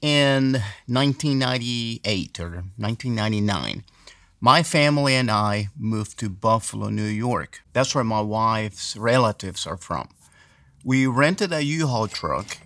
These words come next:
and off we went, packing all of our belongings and heading to the big city. It was exciting, but a little scary at the same time. I owned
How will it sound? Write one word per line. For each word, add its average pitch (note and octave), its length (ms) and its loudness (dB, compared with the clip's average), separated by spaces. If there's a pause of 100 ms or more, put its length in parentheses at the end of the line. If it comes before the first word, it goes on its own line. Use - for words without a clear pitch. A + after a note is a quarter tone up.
and F#2+ 180 -4
off A2 320 0
we A2 140 -4
went, G2+ 280 -4 (140)
packing B2 560 0
all C3 240 6
of C3+ 180 2
our C3 100 2
belongings A2 840 -2 (400)
and - 160 2
heading G#2+ 400 -2
to G2+ 140 -8
the F2+ 100 -6
big G2+ 400 -4
city. A1 380 -6 (760)
It - 200 -4
was E3+ 240 4
exciting, C3 720 2 (160)
but A#2 180 -2 (300)
a - 80 -8
little G3+ 260 -4
scary G#2 640 0 (240)
at F#2+ 140 -8
the G2+ 80 -6
same F#2+ 340 -4
time. - 380 -10 (220)
I C3+ 240 2
owned B2 540 2